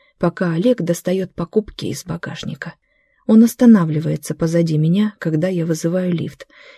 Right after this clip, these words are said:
и дожидаюсь грузовую кабинку. Он что-то тихо напевает себе под нос,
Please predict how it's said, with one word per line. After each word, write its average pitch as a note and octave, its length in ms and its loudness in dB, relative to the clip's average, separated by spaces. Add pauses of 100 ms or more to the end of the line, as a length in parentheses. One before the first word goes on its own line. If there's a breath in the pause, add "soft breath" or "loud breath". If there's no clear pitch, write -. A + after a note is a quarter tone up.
и E3 160 0
дожидаюсь D#3 720 -4
грузовую D#3 560 -4
кабинку. - 520 -8 (560)
Он F#3 160 0
что-то - 400 -6
тихо G#3 320 -2
напевает F3+ 600 0
себе D3+ 260 -2
под D#3 180 0
нос, D3+ 300 -2